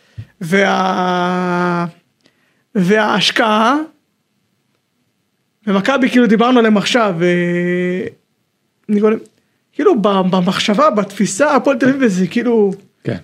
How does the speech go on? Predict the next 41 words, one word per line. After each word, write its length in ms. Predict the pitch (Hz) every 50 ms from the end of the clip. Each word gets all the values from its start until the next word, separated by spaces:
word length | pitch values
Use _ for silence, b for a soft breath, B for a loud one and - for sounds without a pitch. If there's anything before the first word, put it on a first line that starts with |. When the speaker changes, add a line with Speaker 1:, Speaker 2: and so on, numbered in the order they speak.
| _ _ _ _ -
Speaker 1:
איזה 240 | 220 202 185 196 180
עלייה, 320 | 180 180 196 226 269 294 262
וזה 220 | 220 202 190 185
זה, 160 | 185 226 285 349 302 240
ו- 120 | 233 214 - - - _ _ _ _ _ _ _ _ _ _ -
Speaker 2:
מכבי 460 | - 117 110 107 110 110 107 104 104
מג'עג'עת. 600 | 104 107 110 107 107 - - - - 120 - - 370 330
Speaker 1:
אה, 60 | 302 339 392 508 - - _ _ -
Speaker 2:
ג'עג'עת. 360 | - - - - 110 - - 120 117 -
Speaker 1:
כאילו, 280 | - 254 269 277 254 262 - -
אני 180 | - 190 208 233
אומר, 160 | 254 285 302
אתה 100 | 285 240
יודע, 120 | 294 311 262 233 208 208 B B B B B
כאילו, 340 | - 220 220 208 196 190 180
פייבוריטית, 520 | - 214 220 185 196 233 302 349 285 262
אוקיי, 240 | 254 262 262 302 254
מקצועית, 420 | 214 202 - - 311 359 415 403 415 403
אתה 80 | -
יודע, 160 | 453 440 330
מקצועית, 260 | 247 - - - 359 440 494 440 381 -
Speaker 2:
פייבורית. 280 | - - - - - -
Speaker 1:
כבר 140 | - 240
היו 220 | 247 349 392 403 359
מקרים 220 | - 302 320 269
ש- 80 | 220 262 233 208 - - - -
Speaker 2:
נכון. 240 | - 208 - 95 92 - -
Speaker 1:
הפועל 180 | 190 254 240
תל 60 | 233 240
אביב 120 | 254 214
טובה 160 | 214 202 247 302
יותר, 280 | 302 302 311 302 247 220
זה, 240 | 214 285 370 381 330 233
בהפועל 300 | 202 202 185 - 185 180
Speaker 2:
אתה 80 | 175
Speaker 1:
ירושלים 160 | - 247 277 147
Speaker 2:
אומר 40 | 143 147
Speaker 1:
טובה 80 | 143 135
יותר. 60 | 127 123
Speaker 2:
מערכתית. 520 | - - 190 - 156 120 - - - - - - -
Speaker 1:
מערכתית, 440 | 226 196 180 175 175 165 - - 523